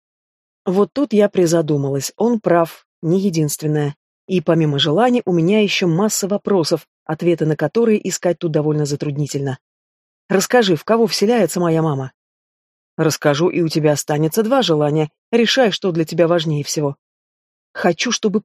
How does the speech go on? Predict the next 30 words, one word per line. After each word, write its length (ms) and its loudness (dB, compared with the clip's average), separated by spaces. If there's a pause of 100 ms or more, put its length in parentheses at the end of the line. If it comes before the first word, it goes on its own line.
Поль 200 2
был 180 0
счастлив». 580 -4 (720)
«Я 220 0
не 100 2
в 60 -8
силах 340 0
навязать 360 2
чувства. 460 -6 (360)
Ты 80 0
же 120 0
знаешь, 340 0
как 200 -6
все 140 -2
это 120 0
действует. 540 -4 (220)
Тем 200 0
более 280 4
он 180 0
уже 220 0
любит 340 -2
тебя, 360 -4 (200)
а 180 0
рядом 380 2
та, 220 0
что 260 -2
очень 380 0
на 80 0
тебя 240 0
похожа, 520 0